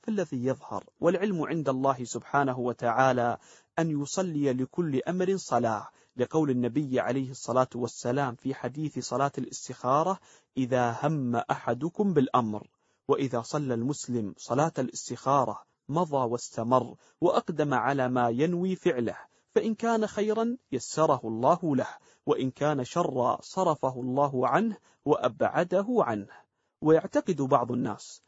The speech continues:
أن المستخير إذا استخار ربه في شيء عليه أن ينتظر حتى يرى مناماً في نومه، وهذا أمر لا دليل عليه،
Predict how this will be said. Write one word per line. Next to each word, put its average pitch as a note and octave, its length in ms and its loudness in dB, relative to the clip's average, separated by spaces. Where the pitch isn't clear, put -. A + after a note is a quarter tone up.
أن D3 140 -2
المستخير B2 800 -4
إذا D3 120 0
استخار C3+ 640 -2
ربه C3+ 420 -2
في A#2 200 -6
شيء C#3 400 -4
عليه B2 440 -2
أن A#2+ 180 -4
ينتظر C3+ 600 -4
حتى B2+ 520 -4
يرى C3 280 2
مناماً C3+ 640 -2
في D#3+ 200 -2
نومه، A#2+ 360 4
وهذا B2 460 -6
أمر A#2+ 480 -2
لا F#3 160 -2
دليل A2+ 360 -4
عليه، G2 480 -8